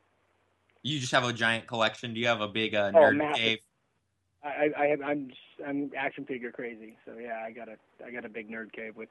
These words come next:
Speaker 2: action figures all over.
Speaker 1: There isn't anything wrong with that, man. Nothing wrong with it at all.
Speaker 2: <laughs> It makes me happy. Well, it's, you know, it, it's, it, it's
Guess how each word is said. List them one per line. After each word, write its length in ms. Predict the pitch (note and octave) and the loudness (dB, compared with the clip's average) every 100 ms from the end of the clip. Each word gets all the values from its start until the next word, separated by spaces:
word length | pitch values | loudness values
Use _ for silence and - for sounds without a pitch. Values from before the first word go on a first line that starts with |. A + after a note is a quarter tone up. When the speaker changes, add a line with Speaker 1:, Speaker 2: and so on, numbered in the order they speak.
| - | -14
Speaker 2:
action 280 | A2 G#2+ A2 | -14 -14 -16
figures 220 | A2 G#2+ A2 | -18 -14 -12
all 140 | G#2+ | -10
over. 240 | G#2+ G#2+ G#2+ _ _ _ _ _ _ _ _ G#2+ | -10 -12 -18 _ _ _ _ _ _ _ _ -6
Speaker 1:
There 80 | |
isn't 320 | A#2 F#2 D2+ F#2 | -4 -4 -8 -8
anything 400 | F#2+ F2+ F#2 F#2 | -8 -8 -10 -6
wrong 260 | F#2 F2+ | -4 -4
with 140 | F2 - | -8 -6
that, 280 | F#2+ F#2+ - | -4 -4 -6
man. 240 | F2 E2+ F#2+ | -8 -8 0
Nothing 340 | A#2+ C3 C3+ | 2 2 2
wrong 300 | B2 A#2+ A#2 | 6 6 6
with 160 | A2+ A#2 | 2 -2
it 100 | A2 | 0
at 120 | G#2+ | 0
all. 340 | G2 F2+ E2 _ | 2 0 -4 _
Speaker 2:
<laughs> 40 | B2 - - - - | -20 -20 -20 -20 -6
It 60 | F3+ | 2
makes 260 | G#3 G3+ | 2 2
me 80 | G3 | -2
happy. 320 | F#3 G3 D3 | 0 -2 0
Well, 220 | E3+ G3+ | 10 12
it's, 80 | F#3+ F#3+ | 12 6
you 60 | G3 | 2
know, 160 | D#3 D3 | 4 4
it, 220 | E3 D#3 | 4 0
it's, 180 | E3+ E3+ | -2 2
it, 240 | F#3+ F#3 | 4 4
it's 120 | F3+ | 2